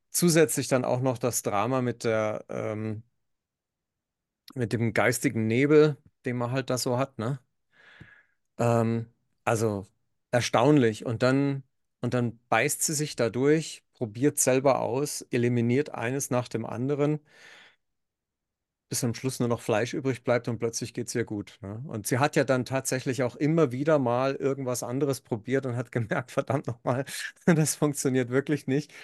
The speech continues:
Ich muss dabei bleiben beim Fleisch. Ja, das fand ich toll, das fand ich sehr inspirierend und dann habe ich gesagt, „Ach komm,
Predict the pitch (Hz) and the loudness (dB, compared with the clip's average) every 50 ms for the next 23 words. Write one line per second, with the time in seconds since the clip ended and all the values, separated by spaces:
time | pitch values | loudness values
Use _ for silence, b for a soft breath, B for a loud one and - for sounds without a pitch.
0 | B B B B B B - 123 117 123 135 143 - - 131 120 117 117 117 90 | B B B B B B -4 -4 -2 0 -2 -2 0 0 0 2 2 2 2 2
1 | 110 107 104 110 127 131 131 127 120 - - 120 117 123 120 - B B B B | 2 2 2 2 0 0 -2 -2 -4 -2 -2 0 0 0 -2 -6 B B B B
2 | B B B B B 127 127 123 113 135 143 - - 190 175 170 160 143 - - | B B B B B 4 4 4 4 2 0 2 2 2 2 2 0 -4 -6 -2
3 | - 135 139 151 190 226 240 247 - - 131 120 - - - 135 135 131 117 - | 2 4 4 4 4 2 -2 -4 -8 -10 -10 -10 -8 -4 -4 -4 -2 -2 -2 -2
4 | - 131 131 151 160 156 - - - 151 143 143 139 147 147 151 147 135 127 107 | 0 2 2 2 0 -2 -4 0 2 2 4 4 2 0 0 0 0 -4 -4 -4
5 | 131 127 135 143 135 139 127 - 123 117 127 120 - 120 - - - 104 - | -2 -2 -2 -2 -4 -4 -4 -6 -4 -4 -4 -4 -6 -8 -10 -8 -8 -10 -10